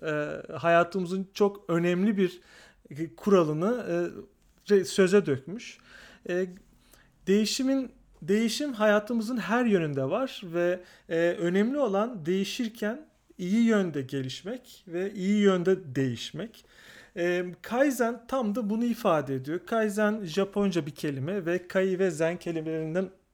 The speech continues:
birleşiminden oluşuyor. E, Japonca'da, e, Japonca'da Kai değişim demek, e, Zen ise, e, daha iyi anlamına geliyor. Yani Kaizen birleştiği zaman daha iyi gelişim, daha olumlu yönde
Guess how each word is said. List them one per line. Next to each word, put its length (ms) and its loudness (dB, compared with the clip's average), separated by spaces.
birleşiminden 680 -4
oluşuyor. 500 -10
E, 260 6
Japonca'da, 920 2
e, 180 -2
Japonca'da 680 4
Kai 320 2
değişim 400 0
demek, 340 -2
e, 280 -2
Zen 280 4
ise, 460 -2
e, 280 -4
daha 260 0
iyi 480 0
anlamına 460 -6
geliyor. 320 -12
Yani 400 -4
Kaizen 580 4
birleştiği 540 -4
zaman 420 -8
daha 260 -4
iyi 340 0
gelişim, 520 -4
daha 160 0
olumlu 500 0
yönde 720 2